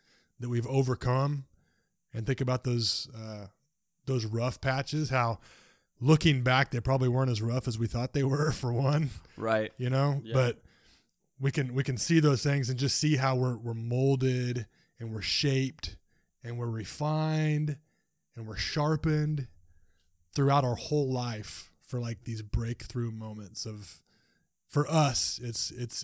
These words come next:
Speaker 1: in a time of ministry where we just kinda, like, God's given us the desires of our heart when it comes to ministry, it seems like. So
Speaker 2: Mm-hmm.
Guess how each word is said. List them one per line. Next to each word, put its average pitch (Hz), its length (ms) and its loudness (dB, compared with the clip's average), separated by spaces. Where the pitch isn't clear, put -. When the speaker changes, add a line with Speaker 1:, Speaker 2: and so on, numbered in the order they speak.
Speaker 1:
in 127 100 -6
a 113 40 -4
time 135 200 -4
of 110 120 -8
ministry 123 560 -2
where 110 160 -8
we 113 100 -4
just 113 320 -6
kinda, 135 160 0
like, 120 160 0
God's 120 280 -2
given 120 220 -2
us 123 140 -4
the 117 100 -6
desires 117 480 -2
of 110 80 -4
our 110 100 -4
heart 120 300 -4
when 110 120 -6
it 107 80 -10
comes 117 220 -6
to 110 100 -8
ministry, 113 420 -8
it 95 80 -12
seems 110 260 -10
like. 107 240 -10
So 101 320 -10
Speaker 2:
Mm-hmm. 107 360 -12